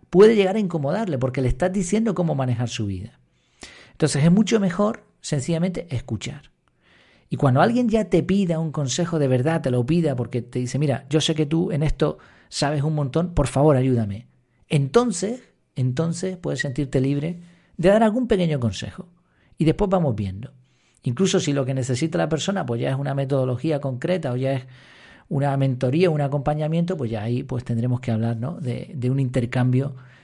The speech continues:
de dinero por tiempo o por servicios.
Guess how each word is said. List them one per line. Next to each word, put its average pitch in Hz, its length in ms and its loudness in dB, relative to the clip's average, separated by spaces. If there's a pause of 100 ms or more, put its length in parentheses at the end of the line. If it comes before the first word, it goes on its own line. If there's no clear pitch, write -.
(200)
de 131 160 2
dinero 131 440 2
por 123 380 0
tiempo 135 420 0
o 143 80 -2
por 113 160 -6
servicios. - 580 -12